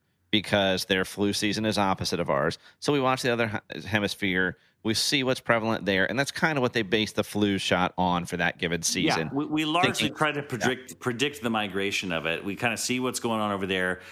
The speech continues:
Speaker 2: We do the best we can to hodgepodge together a, uh, you know,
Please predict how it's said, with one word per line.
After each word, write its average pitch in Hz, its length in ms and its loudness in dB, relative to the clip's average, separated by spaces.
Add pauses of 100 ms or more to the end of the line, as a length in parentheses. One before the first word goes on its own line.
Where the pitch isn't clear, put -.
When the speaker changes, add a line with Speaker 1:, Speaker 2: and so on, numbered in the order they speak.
(140)
Speaker 2:
We 101 140 0
do 123 160 0
the 131 100 -2
best 117 260 -2
we 110 80 -2
can 107 260 0
to 95 80 0
hodgepodge 98 760 -2
together 90 480 -2
a, 87 400 0
uh, 80 260 0
you 87 160 -4
know, 85 280 -2